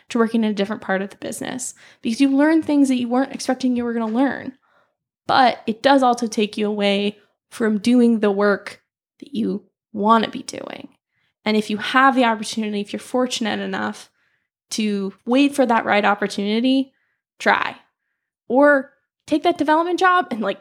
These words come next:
keep applying to writers' <laughs> rooms, like, you know, or vice versa. So definitely make that money,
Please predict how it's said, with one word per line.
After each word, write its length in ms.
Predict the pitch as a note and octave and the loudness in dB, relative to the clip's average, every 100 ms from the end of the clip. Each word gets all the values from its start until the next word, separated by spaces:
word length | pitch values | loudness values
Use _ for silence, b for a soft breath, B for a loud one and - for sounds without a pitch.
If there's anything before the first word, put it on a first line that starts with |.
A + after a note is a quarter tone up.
| _ | _
keep 260 | - A3+ G3+ | -6 -4 -4
applying 360 | G#2 D3+ - - | -4 -4 -4 -8
to 60 | |
writers' 360 | - - - - | -12 -12 -10 -8
<laughs> 0 | |
rooms, 600 | A3 - - G3+ - - | -4 -2 -2 -4 -4 4
like, 380 | D4 A#3+ C4 - | 6 6 4 0
you 120 | A3 | -2
know, 300 | G3 F3 G3+ - _ | 0 -2 -4 -8 _
or 120 | G#3+ | 0
vice 260 | G#3 G3+ G3+ | 2 0 -2
versa. 480 | G#3+ - - - - b b b b b | -6 -8 -8 -10 -12 b b b b b
So 360 | - - G3 F#3+ | -12 -4 -2 2
definitely 420 | B3+ D4 E4+ E4+ | 2 2 0 2
make 240 | C#4+ C#4 | 2 2
that 180 | C#4 C4 | 0 0
money, 480 | B3 G#3+ F#3+ G#3 - | 2 0 -2 -8 -10